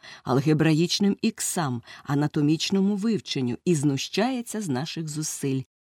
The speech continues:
якимось своєрідним полум'ям, невідчутним і невидимим,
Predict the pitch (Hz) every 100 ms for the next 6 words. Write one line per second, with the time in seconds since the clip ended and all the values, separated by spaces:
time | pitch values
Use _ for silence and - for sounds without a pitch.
0 | _ - 147 151 143 - - _ - 147
1 | 143 139 165 156 156 156 123 147 143 143
2 | 135 131 131 - - 143 143 - - 151
3 | 165 156 151 139 165 156 165 127 147 143
4 | 135 131